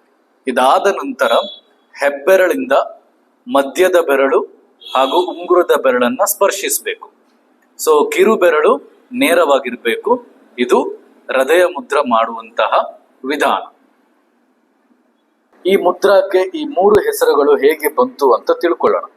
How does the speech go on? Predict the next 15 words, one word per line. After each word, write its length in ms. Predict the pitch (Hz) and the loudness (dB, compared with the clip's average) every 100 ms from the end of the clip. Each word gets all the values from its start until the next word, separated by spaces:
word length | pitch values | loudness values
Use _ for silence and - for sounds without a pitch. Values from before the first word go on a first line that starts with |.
| _ _ _ _ _ _ _ - | _ _ _ _ _ _ _ -6
ಮೊದಲಿಗೆ 540 | 131 165 226 214 131 139 - _ _ _ - - | -2 2 2 2 2 0 -2 _ _ _ -8 -2
ಹೃದಯ 420 | 131 147 202 214 240 - - _ - | 0 4 4 4 2 -4 -14 _ -12
ಮುದ್ರಾ 420 | 247 139 160 160 | -4 -2 2 2
ಅನ್ನುವಂಥ 420 | 139 127 120 120 165 | 0 -2 -4 0 -2
ಹೆಸರು. 420 | 131 117 113 98 _ _ _ _ _ - - - | 0 -2 -2 -4 _ _ _ _ _ -20 -20 -2
ಈ 100 | 165 | 0
ಮುದ್ರಾ 440 | 175 175 180 226 226 | 2 -2 2 2 4
ಮಾಡೋದರಿಂದ 800 | 156 151 170 180 170 147 113 92 104 - - - - _ - | 2 2 2 2 2 0 -2 -2 -2 -4 -20 -20 -20 _ -6
ನಿಮಗೆ 300 | 147 156 165 | -4 2 2
ಹೃದಯಕ್ಕೆ 560 | 131 147 190 190 196 | 2 4 2 2 -2
ಸಂಬಂಧಿಸಿದಂತಹ 1040 | 180 151 - 143 143 135 - 131 123 127 170 | 0 -2 0 -2 0 -6 -2 -2 -2 0 0
ಕಾಯಿಲೆಗಳು 680 | 180 123 127 131 123 143 - - _ - | 2 0 0 0 0 0 -2 -6 _ -16
ನಿಯಂತ್ರಣದಲ್ಲಿ 760 | 135 156 160 - 131 120 131 175 | -4 -2 -2 0 0 0 0 0
ಇಟ್ಕೊಳ್ಳಿಕ್ಕೆ 540 | - 143 117 110 185 | -2 -2 -2 0 -2
ಸಹಾಯ 440 | 175 135 139 139 | 0 0 2 2